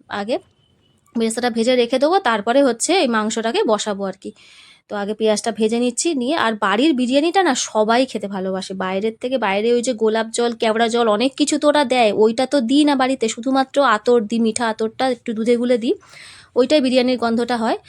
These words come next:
আর ওই বাড়িতে মানে একদম হালকা হয় তো যেহেতু, বিরিয়ানির গন্ধ হচ্ছে, ফ্লেভারটাও পাচ্ছে, স্বাদটাও হচ্ছে, অথচ অতটা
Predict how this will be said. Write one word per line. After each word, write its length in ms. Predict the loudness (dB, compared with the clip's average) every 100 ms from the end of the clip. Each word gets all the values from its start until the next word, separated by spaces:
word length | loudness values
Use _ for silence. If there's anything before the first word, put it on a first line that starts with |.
| -20 -12 -2
আর 160 | 2
ওই 120 | 2 2
বাড়িতে 380 | 0 0 -2 -4
মানে 180 | -4 -4
একদম 240 | 0 0
হালকা 460 | 2 0 0 0 2
হয় 180 | 2 2
তো 120 | 0
যেহেতু, 460 | 0 0 0 -2
বিরিয়ানির 400 | -2 0 2 2
গন্ধ 320 | 2 2 2 4
হচ্ছে, 300 | 2 2 0
ফ্লেভারটাও 540 | 2 2 0 0 0
পাচ্ছে, 340 | 0 0 -4
স্বাদটাও 480 | -2 -2 -2 0 2
হচ্ছে, 260 | 2 2 0
অথচ 260 | 0 2
অতটা 600 | 2 0 -4 -4 0 0